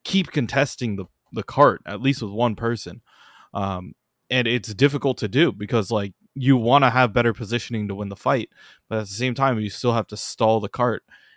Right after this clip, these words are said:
and, uh, and make sure that they can't push it. So I, I do agree with the tactic of get aggressive, create space, then push. Um, but at the same time, like, if you're on defense, it's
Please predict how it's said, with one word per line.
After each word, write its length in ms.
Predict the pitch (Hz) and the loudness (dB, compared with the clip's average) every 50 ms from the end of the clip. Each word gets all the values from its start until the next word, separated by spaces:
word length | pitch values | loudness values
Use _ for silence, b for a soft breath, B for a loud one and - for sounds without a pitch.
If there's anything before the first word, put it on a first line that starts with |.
| b b b | b b b
and, 380 | 101 101 98 98 98 95 95 | -10 -8 -6 -6 -6 -4 -4
uh, 320 | 101 98 95 98 95 90 - - _ _ | -4 -4 -4 -4 -6 -6 -10 -12 _ _
and 160 | - 110 117 | -10 -6 -4
make 140 | 113 113 107 | -2 -2 -2
sure 160 | - - 120 | -2 -2 -4
that 140 | 110 107 101 | -4 -4 -6
they 120 | 113 113 110 | -8 -10 -8
can't 240 | - - 101 95 | -8 -10 -10 -10
push 240 | - - 147 170 - | -6 -4 -4 -4 -6
it. 160 | - 67 - _ _ b b b b b b b b | -8 -14 -16 _ _ b b b b b b b b
So 460 | - - 127 120 110 104 101 95 - _ _ _ _ _ _ _ _ _ _ _ _ _ _ _ _ _ _ _ - | -6 0 2 4 4 4 2 0 -6 _ _ _ _ _ _ _ _ _ _ _ _ _ _ _ _ _ _ _ -2
I, 280 | 123 120 117 113 113 - | -2 0 0 0 -2 -2
I 100 | 107 127 | -2 0
do 200 | 113 127 165 180 | 4 6 8 8
agree 380 | 151 113 107 120 135 147 147 151 | 8 6 4 2 2 4 4 2
with 300 | 127 117 117 113 - - | 2 0 -4 -6 -4 -6
the 100 | 110 101 | -8 -6
tactic 480 | - 123 117 117 113 104 - 110 98 - | -2 0 0 0 -2 -4 -6 -6 -6 -6
of 420 | - 107 104 101 95 95 90 - _ _ _ _ _ _ _ _ _ _ _ _ - 123 | -6 -6 -4 -6 -6 -8 -12 -16 _ _ _ _ _ _ _ _ _ _ _ _ -6 2
get 180 | 107 139 135 | 4 6 6
aggressive, 560 | 147 123 127 123 117 110 - 123 110 98 95 - | 6 6 4 4 2 2 0 -4 -4 -6 -8 -6
create 320 | - 131 120 117 107 - | -2 0 0 0 0 -4
space, 540 | - - - - 104 113 107 - - - - - | -8 -8 -6 -4 -4 -4 -4 -6 -8 -10 -12 -12
then 380 | 107 104 104 98 98 92 92 - - | -10 -8 -8 -6 -8 -10 -12 -14 -6
push. 420 | - - 131 175 - - - - _ b b b b b b b b b | 0 2 2 2 0 -4 -10 -14 _ b b b b b b b b b
Um, 220 | 110 110 107 101 | -2 0 0 0
but 140 | 95 117 113 | 0 0 0
at 160 | - 113 - | 0 -2 -4
the 80 | - 113 | -6 -6
same 260 | - - 127 120 104 | -4 -2 -4 -4 -2
time, 320 | - 135 131 131 127 123 | 2 2 4 4 4 2
like, 180 | 120 113 107 104 | 0 -2 -2 -4
if 120 | 117 98 | -4 -4
you're 120 | 110 110 104 | -2 0 0
on 180 | 107 113 110 | 0 0 0
defense, 500 | 98 113 123 127 - 123 107 98 - - | 0 -2 -2 -2 -2 -2 -4 -4 -6 -10
it's 200 | - 98 98 - | -14 -14 -14 -14